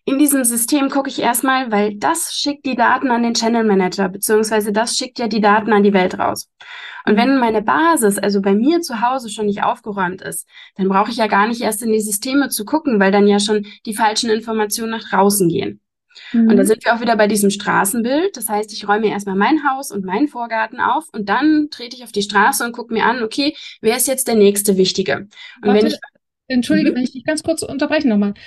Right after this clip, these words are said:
Speaker 2: Also das heißt jetzt ganz konkret, was meinst du damit, wie, woran erkenne ich, dass was aufgeräumt ist oder was nicht? Gehe ich dann sozusagen alle, äh, klicke ich sozusagen alle Einstellungen einmal systematisch durch und gucke überall, ob alles richtig eingestellt ist?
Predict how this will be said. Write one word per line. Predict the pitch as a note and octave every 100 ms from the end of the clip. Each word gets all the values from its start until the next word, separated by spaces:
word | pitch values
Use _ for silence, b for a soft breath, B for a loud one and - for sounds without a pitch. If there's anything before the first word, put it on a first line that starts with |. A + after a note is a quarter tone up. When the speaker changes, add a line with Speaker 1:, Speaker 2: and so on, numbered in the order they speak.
| B -
Speaker 2:
Also | A#3+ C4
das | C4+ -
heißt | D#4+ F4
jetzt | D#4 -
ganz | D#4 E4
konkret, | C#4+ C#4 C4 G#3+ G3 - _ _ _ _
was | A#3+ C4
meinst | C#4+ D4 E4+ D4
du |
damit, | C#4 C4+ C#4+ C4+
wie, | B3 C4+ C#4+ -
woran | A#3 D4+ D4
erkenne | B3+ - C4 D4+
ich, | D4+
dass | A#3+ A#3
was | -
aufgeräumt | G#3+ A#3 - C4 B3+ B3+
ist | -
oder | G#3+ A#3 A3+
was | A3+ -
nicht? | G3+ - -
Gehe | A#3+
ich | C4+ -
dann | A#3+
sozusagen | A#3 B3 - A3+ A3 A3
alle, | - A#3+ C4 C4 B B _ -
äh, | A3+ A3 A3
klicke | - C#4+ D4
ich | -
sozusagen | B3+ - A3+ A3+ A3
alle | - A#3 -
Einstellungen | A#3 B3+ - A#3 A#3+ A#3
einmal | - G3+ C4 C#4 B3 A#3+ A#3+ -
systematisch | A3 C4 - A#3 A3 A#3 B3 -
durch | A#3+ D4+ -
und | A#3+ A#3
gucke | D4 C#4+ D4
überall, | B3+ B3+ C4 A3 A#3+ C#4
ob | A3+ A3+
alles | - B3 -
richtig | A#3 - - -
eingestellt | G#3 G#3 - E2 - -
ist? | - - -